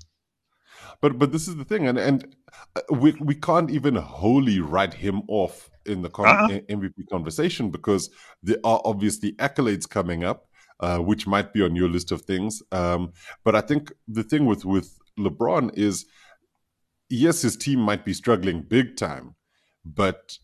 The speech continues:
Speaker 1: he's still LeBron James. Um, so yeah, I
Speaker 2: Yep.
Speaker 1: think this, uh, M V P conversation, M V P race is gonna be one for the ages. And, uh, uh, everybody's making a joke now about,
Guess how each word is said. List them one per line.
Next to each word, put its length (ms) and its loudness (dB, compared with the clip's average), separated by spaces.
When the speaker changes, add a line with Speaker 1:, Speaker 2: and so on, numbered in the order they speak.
Speaker 1:
he's 240 2
still 300 2
LeBron 320 -2
James. 540 -4
Um, 440 -4
so 140 2
yeah, 260 6
I 140 0
Speaker 2:
Yep. 100 6
Speaker 1:
think 180 0
this, 240 -2
uh, 260 -2
M 120 2
V 60 0
P 220 -2
conversation, 720 -4
M 120 -2
V 100 -2
P 180 -4
race 260 -2
is 80 -6
gonna 180 -2
be 120 -2
one 260 0
for 140 -2
the 100 0
ages. 460 -4
And, 240 -2
uh, 80 -6
uh, 80 -6
everybody's 460 4
making 260 0
a 60 2
joke 260 4
now 300 0
about, 340 -2